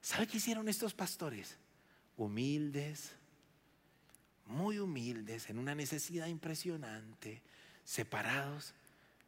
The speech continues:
Escuche lo que hicieron esos pastores. Cuando los ángeles se fueron al cielo, los pastores dijeron unos a otros, "Vamos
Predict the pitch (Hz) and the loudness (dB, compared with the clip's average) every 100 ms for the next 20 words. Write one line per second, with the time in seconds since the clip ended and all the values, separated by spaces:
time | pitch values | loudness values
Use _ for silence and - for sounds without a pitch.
0 | - - - - 175 190 170 135 - - | -12 -2 -2 2 4 4 4 4 2 2
1 | 117 - 147 131 90 82 - - - - | 2 4 2 0 -2 -8 -16 -20 -20 -20
2 | - - - - - - - - 123 101 | -20 -20 -18 -18 -18 -20 -20 0 2 4
3 | 113 - - - 110 - 101 101 - - | 4 2 -4 -2 -2 2 0 -2 -6 -10
4 | - - - - - 196 196 190 - 294 | -16 -16 -14 6 12 12 12 12 12 12
5 | 330 349 285 262 190 165 262 320 294 151 | 12 12 12 12 12 12 12 12 12 10
6 | - - - - - - - 127 - 147 | 4 -8 -14 -18 -20 -20 8 10 12 12
7 | 123 110 98 - - - - 139 - 139 | 12 10 2 -8 -14 -16 8 8 12 10
8 | - 165 165 151 151 151 156 147 139 135 | 12 12 12 10 10 10 6 10 12 12
9 | 139 139 - - - - - 107 127 165 | 10 6 2 -12 -20 -20 -6 10 10 10
10 | 180 180 - | 2 -4 -8